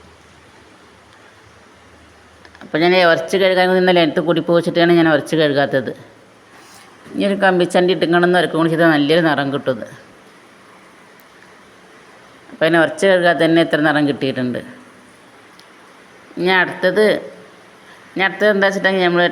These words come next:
ടാബ്ലെ-, പിന്നെ, ഗുളിക കഴിഞ്ഞ ടാബ്ലറ്റിൻ്റെ, അത് പഴയ ഗുളികേൻ്റെ കവറാണ്, ഇത് ഉപയോഗിക്കാത്തതാണ്. അപ്പോൾ ഇതൊന്ന് കളയട്ടെ. ഇത് നമുക്ക് സ്റ്റൗവിൻ്റെ ഇടുക്കിലൊക്കെ ചളി ഉണ്ടാവുമല്ലോ വന്നിട്ട്, നല്ല അഴുക്ക് പിടിച്ചിട്ടുണ്ടാവുമല്ലോ. അപ്പോൾ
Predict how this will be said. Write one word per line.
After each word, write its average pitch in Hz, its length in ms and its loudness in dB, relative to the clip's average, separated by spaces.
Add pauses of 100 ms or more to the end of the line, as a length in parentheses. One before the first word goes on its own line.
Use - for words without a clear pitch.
ടാബ്ലെ-, 151 440 0 (220)
പിന്നെ, 147 240 2 (400)
ഗുളിക 160 240 0
കഴിഞ്ഞ 170 260 0
ടാബ്ലറ്റിൻ്റെ, 147 640 -2 (300)
അത് 160 180 -6
പഴയ 147 300 0
ഗുളികേൻ്റെ 151 440 0
കവറാണ്, 131 440 -2 (180)
ഇത് 147 100 -4 (320)
ഉപയോഗിക്കാത്തതാണ്. 143 720 -2 (1900)
അപ്പോൾ 180 200 0
ഇതൊന്ന് 196 320 2
കളയട്ടെ. 151 460 2
ഇത് 147 100 -2
നമുക്ക് 175 280 0
സ്റ്റൗവിൻ്റെ 165 440 2
ഇടുക്കിലൊക്കെ 165 460 -2
ചളി 160 240 -2
ഉണ്ടാവുമല്ലോ 139 500 2
വന്നിട്ട്, 143 320 -2 (340)
നല്ല 147 240 -2
അഴുക്ക് 151 280 -6
പിടിച്ചിട്ടുണ്ടാവുമല്ലോ. 143 800 -2 (1700)
അപ്പോൾ - 180 -2